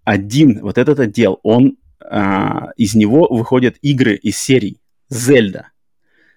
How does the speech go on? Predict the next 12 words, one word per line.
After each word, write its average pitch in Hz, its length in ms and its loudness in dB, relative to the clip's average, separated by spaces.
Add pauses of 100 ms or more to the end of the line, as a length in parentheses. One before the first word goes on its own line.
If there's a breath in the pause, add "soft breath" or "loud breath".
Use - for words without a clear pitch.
Супер 127 420 -2
Марио, 139 380 4 (720)
Марио 117 420 4
Карт, - 460 -4 (580)
Animal 143 420 4
Crossing, 107 440 -2 (480)
Splatoon, 127 720 0 (680)
Star 120 320 0
Fox. - 360 -6 (960)
Вот 117 180 -2
эти 156 280 2
игры, 139 560 0